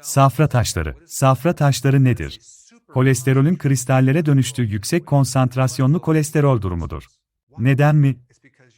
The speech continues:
Çünkü normalde parçalanması ve fazla kolesterolü atması gereken safradan yoksunsunuz. Sonra, A vitamini gibi yağda eriyen vitaminlerin eksikliği.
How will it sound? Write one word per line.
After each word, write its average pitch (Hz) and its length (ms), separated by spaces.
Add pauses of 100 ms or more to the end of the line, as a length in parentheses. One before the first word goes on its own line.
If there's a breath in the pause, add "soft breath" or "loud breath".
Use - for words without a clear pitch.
(400)
Çünkü 131 380
normalde 123 480
parçalanması 123 960
ve 113 80
fazla 117 400
kolesterolü 131 580
atması 151 380
gereken 151 400
safradan 151 520
yoksunsunuz. 78 760 (1080)
Sonra, 123 680
A 147 220
vitamini 147 460
gibi 139 200
yağda 131 300
eriyen 151 380
vitaminlerin 151 580
eksikliği. 82 640